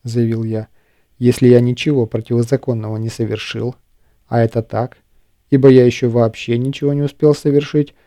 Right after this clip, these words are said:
да и ваши слова подтверждают сию теорию, то что мне делать в вашем участке?» «Это для вашей же пользы», сказал коп и улыбнулся еще шире. Я даже начал беспокоиться, как бы у него лицо не треснуло.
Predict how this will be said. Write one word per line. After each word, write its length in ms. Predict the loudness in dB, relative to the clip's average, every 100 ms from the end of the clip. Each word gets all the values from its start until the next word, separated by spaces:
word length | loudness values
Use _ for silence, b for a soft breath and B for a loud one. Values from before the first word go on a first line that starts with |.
| _ _ -6
да 160 | 2
и 120 | 4
ваши 300 | 6 4 2
слова 360 | 0 2 4 2
подтверждают 680 | -2 -4 -4 0 2 2 2
сию 240 | 0 0
теорию, 560 | 0 2 4 4 0 -4 _ _ _ _ _
то 160 | -8
что 240 | -8 -2 0
мне 180 | 2 2
делать 320 | 2 2 -2
в 100 | -2
вашем 380 | -2 -2 -6 -6
участке?» 640 | -4 -4 -6 -10 -20 -20 _ _ _ _ _ _ _ _ _ _ _ _ _ 0
«Это 320 | 2 2 2
для 220 | 2 2
вашей 320 | 2 -2 -2
же 160 | -2 -4
пользы», 480 | -2 -2 -4 -14 -18 _
сказал 400 | -6 -2 0 -2
коп 280 | 0 -2 2
и 40 |
улыбнулся 640 | 4 4 2 0 -2 -6 -6
еще 420 | -6 -6 -8 -12
шире. 420 | -10 -10 -12 -14 _ _ _ _ _ _ _ _ _ _ _ _ _
Я 140 | 0 4
даже 200 | 4 4
начал 320 | 0 0 -2
беспокоиться, 680 | -2 -4 -8 0 0 0 -6
как 180 | -4 -4
бы 140 | -2
у 20 |
него 220 | -2 -2 0
лицо 340 | -2 -4 -6
не 140 | -6
треснуло. 560 | -4 -4 -4 -10 -18